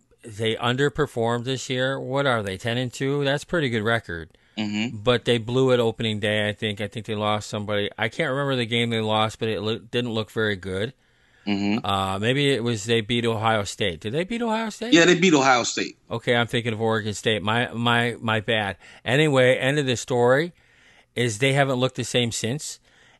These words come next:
Speaker 1: and, and they're not going to. Utah is a smoking team, man. And they already knocked Oregon out of a chance to make the playoffs.
Speaker 2: Mm-hmm.
Speaker 1: That's probably gonna piss them off a little bit.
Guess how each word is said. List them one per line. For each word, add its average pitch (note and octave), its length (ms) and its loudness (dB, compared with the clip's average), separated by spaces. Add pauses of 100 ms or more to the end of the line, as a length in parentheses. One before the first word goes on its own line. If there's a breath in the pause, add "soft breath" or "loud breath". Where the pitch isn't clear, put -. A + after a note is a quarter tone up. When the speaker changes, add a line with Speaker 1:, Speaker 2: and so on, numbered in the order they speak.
Speaker 1:
and, A#2+ 200 -2
and B2+ 200 0
they're B2+ 140 4
not B2 220 4
going A#2+ 300 2
to. E2 300 -12 (320)
Utah C3 440 4
is G#2 120 -2
a G#2 60 -6
smoking G#2+ 520 -4
team, F#2 320 -10
man. G2 240 -8 (300 soft breath)
And A#2 200 -2
they D3+ 120 6
already D#3+ 300 6
knocked C#3+ 360 4
Oregon B2+ 420 4
out A#2+ 180 2
of A2+ 100 -2
a A2+ 60 -6
chance A2+ 380 -2
to A2+ 160 -8
make A2 220 -2
the G#2+ 80 -8
playoffs. A2+ 680 -2 (500)
Speaker 2:
Mm-hmm. A2 140 -2
Speaker 1:
That's C3 220 4
probably B2+ 380 4
gonna A#2+ 200 0
piss - 300 -6
them A#2 180 -2
off A2 260 0
a B2 40 -6
little A2 200 -2
bit. A2+ 300 -2